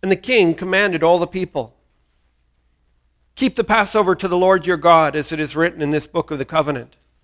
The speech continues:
For su-, for no such Passover had been kept since the days of the judges who judged Israel, or during all the days of the kings of Israel, or of the kings of Judah. But in the eighteenth year of King Josiah, this Passover was kept to the Lord in Jerusalem.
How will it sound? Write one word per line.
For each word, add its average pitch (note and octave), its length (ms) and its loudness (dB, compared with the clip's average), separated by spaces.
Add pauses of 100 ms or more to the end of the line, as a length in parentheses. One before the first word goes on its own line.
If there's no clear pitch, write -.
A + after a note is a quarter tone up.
(760)
For G#3 180 2
su-, A3 240 0
for G#3 160 2
no G#3 180 6
such A3+ 340 -2
Passover G3 540 0
had E3 140 0
been E3+ 160 2
kept G3+ 260 -2
since F3 260 -4
the - 60 -6
days F3+ 320 0
of E3+ 80 -10
the D3+ 80 -8
judges E3 480 -2
who D#3 80 -6
judged E3+ 340 -4
Israel, D3+ 480 0 (680)
or F#3 100 4
during G3 300 4
all G3+ 180 4
the G3+ 80 2
days G3 320 2
of F#3+ 80 -8
the F3+ 60 -4
kings G#3+ 400 -4
of E3 100 0
Israel, D3 460 0
or E3 160 2
of D#3 80 -4
the F3 80 -8
kings F3+ 340 -2
of D#3 80 -10
Judah. C#3+ 400 0 (1800)
But E3+ 100 4
in F3 80 4
the F#3 80 4
eighteenth F#3 480 0
year F3 320 2
of B2+ 100 -8
King E3 220 -4
Josiah, D#3 520 -2
this C#3+ 180 -8
Passover C#3+ 600 -8
was B2 200 -12
kept - 320 -10
to - 40 -18
the C#3 120 -8
Lord C#3 260 -2
in B2+ 80 -10
Jerusalem. A#2+ 600 -12